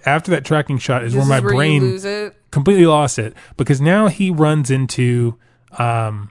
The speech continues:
Speaker 2: This is where he first gets his bit of withdrawals.
Speaker 1: Yep, he, he, he hits an alley with a
Speaker 2: Mm-hmm.
Speaker 1: homeless man,
Speaker 2: Mm-hmm.
Speaker 1: and I'm afraid he's gonna kill that homeless man.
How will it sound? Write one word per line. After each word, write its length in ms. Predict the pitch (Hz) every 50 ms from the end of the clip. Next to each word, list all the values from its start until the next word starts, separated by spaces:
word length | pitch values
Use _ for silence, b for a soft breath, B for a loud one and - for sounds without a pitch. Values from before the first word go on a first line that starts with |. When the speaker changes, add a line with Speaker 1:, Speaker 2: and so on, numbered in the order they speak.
| _ -
Speaker 2:
This 140 | 208 233 226
is 100 | 254 262
where 120 | 311 302
he 80 | 285 294
first 300 | - - 220 220 - -
gets 180 | - 208 -
his 160 | - 196 196 185
bit 200 | 190 180 175 180
of 100 | 190 196
withdrawals. 760 | 214 233 226 - 196 170 156 151 151 165 214 - - - -
Speaker 1:
Yep, 260 | 131 127 117 113 -
he, 200 | - 147 143 135
he, 300 | 117 135 139 139 139 127
he 160 | 120 143 139
hits 260 | 139 170 180 - -
an 100 | 170 156
alley 540 | 139 135 135 135 139 131 123 117 117 117 117 _ _ -
with 160 | - 123 123 123
a 40 |
Speaker 2:
Mm-hmm. 80 | 113 113
Speaker 1:
homeless 360 | 127 127 127 123 120 - -
man, 320 | - 110 110 110 107 104 101 _ -
Speaker 2:
Mm-hmm. 480 | 190 196 190 196 185 180 175 180 214 220 _ _ -
Speaker 1:
and 240 | 139 131 131 127 117
I'm 280 | 117 123 123 123 127 127
afraid 500 | 113 - - - - 156 156 160 151 120
he's 140 | 135 127
gonna 140 | 120 135 123
kill 280 | 117 - - 135 127 120
that 160 | 117 110 104
homeless 400 | - 123 117 113 110 101 - -
man. 200 | 110 98 104 -